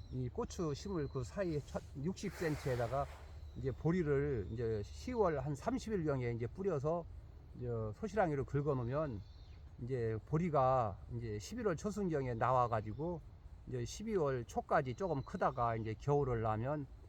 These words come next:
이제 내년에 이제 보리가 잘 커서 유월 달에 이제 보리 그 팬 거, 영 그런 거는 이제 잘라서 저희 토종닭이 많으니까 토종닭 주고, 이제 보리집은 자루에다 흙 넣어가지고 한번 끓으면은 이제 싹 고랑에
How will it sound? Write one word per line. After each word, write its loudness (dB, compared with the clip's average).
이제 -2
내년에 2
이제 -2
보리가 0
잘 -4
커서 -2
유월 0
달에 0
이제 -2
보리 0
그 -2
팬 -4
거, 4
영 6
그런 0
거는 -2
이제 -4
잘라서 0
저희 2
토종닭이 -2
많으니까 0
토종닭 -4
주고, -4
이제 -2
보리집은 0
자루에다 4
흙 2
넣어가지고 2
한번 0
끓으면은 4
이제 -2
싹 -4
고랑에 2